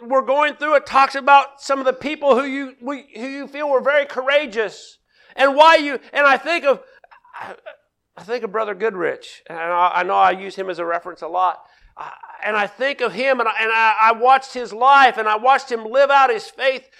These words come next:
as a pastor and, and a man of God and as a father. And, and, and people like that, even though he's still alive, he's not gone.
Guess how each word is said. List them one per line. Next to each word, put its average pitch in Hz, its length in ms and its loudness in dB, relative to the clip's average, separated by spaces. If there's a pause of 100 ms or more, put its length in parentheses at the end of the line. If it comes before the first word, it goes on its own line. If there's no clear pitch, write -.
(200)
as 240 260 2
a 233 80 0
pastor 254 580 0
and, 226 200 2
and 226 200 0
a - 20 -12
man 262 260 2
of 233 120 -2
God 262 340 8
and 220 100 2
as 214 180 2
a 202 80 0
father. 262 640 4 (240)
And, 247 240 0 (200)
and, 262 220 2
and 269 200 2
people 320 320 0
like 311 240 8
that, 320 360 4 (180)
even 330 280 -4
though 320 140 6
he's 302 140 -6
still 294 300 4
alive, 302 400 8
he's 277 120 -6
not 302 300 0
gone. 311 280 6